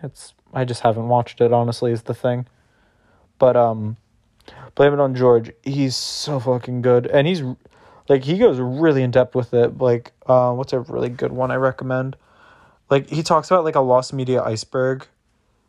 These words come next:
Like, you know, like, the fucking meme everyone did for a while, it was, like, the top thing of an iceberg and, like, the lowest point was, like, the darkest, spookiest. And he talks about, like, the, um,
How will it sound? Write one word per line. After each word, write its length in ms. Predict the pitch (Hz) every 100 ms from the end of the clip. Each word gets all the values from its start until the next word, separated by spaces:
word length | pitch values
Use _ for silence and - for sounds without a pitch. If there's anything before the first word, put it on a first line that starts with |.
| -
Like, 220 | 127 117
you 180 | 139 131
know, 180 | 131 123
like, 260 | 120 117
the 100 | -
fucking 340 | 120 123 - 120
meme 220 | 117 117
everyone 320 | 113 117 113
did 160 | 113 110
for 140 | 123
a 20 |
while, 240 | 117 113 113
it 40 |
was, 140 | 113 113
like, 180 | 110
the 100 | -
top 400 | 117 - 113 110
thing 200 | - 123
of 120 | 113 110
an 100 | 110
iceberg 380 | 107 - 110
and, 80 | 110
like, 140 | 104 113
the 80 |
lowest 420 | 110 107 110 - -
point 340 | 117 113 120 _ _ _ -
was, 100 | 113
like, 140 | 110
the 100 | 120
darkest, 560 | 110 117 107 110 - -
spookiest. 480 | 120 107 113 110 -
And 140 | 127
he 80 | 123
talks 240 | 147 135
about, 140 | 135 127
like, 200 | 120 _ _ _ _ _ -
the, 120 | 131
um, 640 | 120 117 117 110 110 107